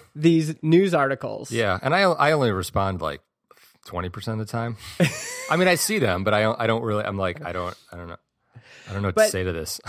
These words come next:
Speaker 1: <laughs>
Speaker 2: you, you, you know what our, our, our spiritual grandfather, Jason Fried, would say about this? He'd say, "Justin, why are you distracting John with information that doesn't matter?" <laughs> Like, wh-,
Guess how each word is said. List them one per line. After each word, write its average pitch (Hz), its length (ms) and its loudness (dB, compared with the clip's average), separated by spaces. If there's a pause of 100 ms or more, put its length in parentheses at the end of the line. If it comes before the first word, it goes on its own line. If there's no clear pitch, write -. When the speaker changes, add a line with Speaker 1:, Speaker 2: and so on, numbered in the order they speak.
(160)
Speaker 1:
<laughs> - 260 -6
Speaker 2:
you, 208 140 2 (120)
you, 208 280 -2 (140)
you 202 180 2
know 214 180 6
what 175 320 4 (100)
our, 151 560 4 (220)
our, 147 360 2 (120)
our 143 220 2
spiritual 170 720 0
grandfather, 156 560 0
Jason 143 280 -2
Fried, 214 320 -4
would 131 120 -8
say 123 160 -4
about 117 260 -8
this? - 420 -12 (1080)
He'd 214 180 -2
say, 220 180 4 (280)
"Justin, 175 420 0
why 190 300 2
are 202 100 0
you 190 320 -2
distracting 170 840 -4
John 156 360 -2
with 143 120 -4
information 156 580 -2
that 139 140 -2
doesn't 156 240 2
matter?" 147 380 2
<laughs> - 60 -4 (880)
Like, 214 200 4 (320)
wh-, 190 140 4